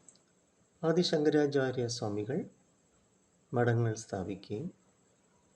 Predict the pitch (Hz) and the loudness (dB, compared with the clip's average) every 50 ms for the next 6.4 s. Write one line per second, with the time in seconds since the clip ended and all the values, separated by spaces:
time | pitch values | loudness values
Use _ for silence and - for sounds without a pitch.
0 | _ _ _ _ _ _ - _ _ _ _ _ _ _ _ _ - - 151 151 | _ _ _ _ _ _ -20 _ _ _ _ _ _ _ _ _ -8 -2 2 6
1 | 151 156 151 156 156 156 - 131 117 110 107 - - - - - - - - - | 6 8 8 6 4 2 2 -2 -2 -2 -2 -6 -8 -6 -6 -6 -6 -8 -8 -2
2 | - 170 156 143 120 104 101 107 117 - - 117 120 127 143 147 147 151 151 151 | 0 0 2 2 0 -2 -4 -6 -8 -6 -2 0 2 2 4 2 4 2 2 0
3 | 143 147 - 120 101 92 92 92 95 98 - - - 190 - - _ _ _ _ | 0 -2 -4 -4 -4 -4 -6 -6 -6 -8 -8 -8 -8 -8 -8 -10 _ _ _ _
4 | _ _ _ _ _ _ _ _ _ _ _ _ _ _ _ _ _ _ _ _ | _ _ _ _ _ _ _ _ _ _ _ _ _ _ _ _ _ _ _ _
5 | _ _ _ _ _ _ - 139 131 127 123 139 - - - - 127 113 117 117 | _ _ _ _ _ _ -4 -2 -2 -2 -2 -4 -12 -12 -8 -6 -6 -4 -2 0
6 | 117 123 120 113 110 - 101 92 | 2 2 4 4 2 0 -2 -4